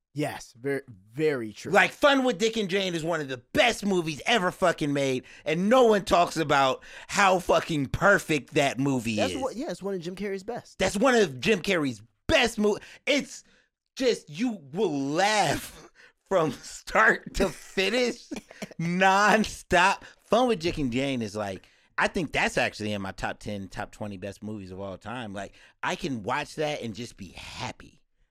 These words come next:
Speaker 1: Fun with Dick and Jane, well, in mine, Fun with
Speaker 2: Step
Speaker 1: Dick and Jane
Speaker 2: Brothers.
Speaker 1: would probably be in the top ten somewhere. Step Brother, it, these are comedies though.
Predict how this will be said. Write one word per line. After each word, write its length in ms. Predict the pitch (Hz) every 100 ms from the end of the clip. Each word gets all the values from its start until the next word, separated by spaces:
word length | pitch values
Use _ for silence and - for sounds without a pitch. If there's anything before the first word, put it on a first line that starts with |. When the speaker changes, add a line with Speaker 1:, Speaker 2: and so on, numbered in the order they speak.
| _ _ _
Speaker 1:
Fun 180 | 156 180
with 120 | 196
Dick 160 | 185 180
and 120 | 175
Jane, 500 | 139 135 131 123 123 _ _ _ _
well, 180 | 147 135
in 160 | 113 113
mine, 360 | 120 113 107 -
Fun 120 | 147
with 80 | -
Speaker 2:
Step 60 |
Speaker 1:
Dick 100 | 185 185
and 100 | 175
Jane 120 | 175
Speaker 2:
Brothers. 60 | 165
Speaker 1:
would 80 |
probably 340 | 170 147 143 147
be 340 | 135 135 131
in 120 | - 127
the 80 |
top 300 | 117 139 120
ten 220 | - 120 113
somewhere. 440 | - 107 104 104
Step 320 | _ - 123
Brother, 240 | 110 120 113
it, 180 | 147 147 _ 185
these 180 | 190 160
are 40 |
comedies 480 | - 127 101 76 -
though. 80 | -